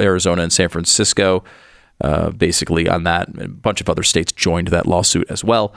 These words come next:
So that one's just coming down now. But again, none of the big, uh, big ticket cases today. It's not a huge surprise. Again, typically they save these things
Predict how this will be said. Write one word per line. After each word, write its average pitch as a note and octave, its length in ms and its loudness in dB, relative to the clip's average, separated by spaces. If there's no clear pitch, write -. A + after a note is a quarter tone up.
So F#2 240 2
that G#2 140 0
one's G2+ 140 -4
just - 180 0
coming G2 200 0
down F#2 220 2
now. G#2 220 0
But G2+ 100 0
again, A2+ 260 0
none B2 140 2
of B2 60 2
the A2+ 80 2
big, G#2+ 560 -2
uh, F#2 160 2
big G#2+ 380 0
ticket - 420 -4
cases G#2 540 2
today. G#2 640 0
It's - 220 -6
not C#3+ 160 2
a A2+ 40 0
huge D3+ 280 0
surprise. D3+ 500 0
Again, C3+ 460 0
typically C#3+ 420 0
they A#2+ 220 2
save B2 340 0
these B2 220 0
things A#2+ 340 0